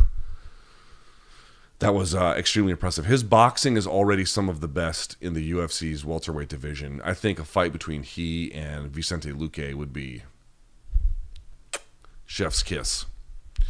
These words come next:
That's the company he's keeping now. Jack Della Maddalena, how old is this guy? Twenty-seven, they said on the broadcast? Twenty-six.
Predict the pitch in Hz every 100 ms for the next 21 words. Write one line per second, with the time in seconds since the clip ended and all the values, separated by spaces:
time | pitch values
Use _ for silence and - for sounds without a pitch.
0 | - - 98 110 - 110 117 101 92 87
1 | 92 - 95 85 71 71 64 - - -
2 | 143 151 160 131 120 110 104 156 127 87
3 | 76 - 64 - 98 - - 95 110 160
4 | 190 196 - 139 131 165 160 156 160 165
5 | 170 175 - - - - - 131 123 -
6 | - 139 - - -